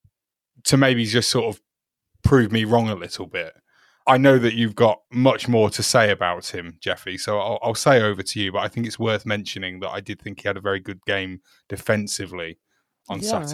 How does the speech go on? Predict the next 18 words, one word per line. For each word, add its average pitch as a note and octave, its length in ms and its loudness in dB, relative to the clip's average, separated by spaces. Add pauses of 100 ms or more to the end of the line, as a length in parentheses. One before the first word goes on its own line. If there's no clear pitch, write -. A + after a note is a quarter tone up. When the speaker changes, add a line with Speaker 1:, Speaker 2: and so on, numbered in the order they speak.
Speaker 1:
Saturday F2 140 -2
Speaker 2:
good F2+ 80 -6
Speaker 1:
as F#2 80 -8
Speaker 2:
game. F#2+ 100 -6
Speaker 1:
well F#2+ 180 -2
as F#2 120 -8
attacking. - 520 -8 (300)
Speaker 2:
He F#3 100 -10
did. G3+ 320 -6 (360)
He, B3+ 360 0
and A#3 220 4
James C4 280 2
Hennigan A3+ 380 2
actually F3+ 360 -4
was F#3 160 -6
gonna G3 200 -4
give F#3 160 -4
him, F#3+ 260 -2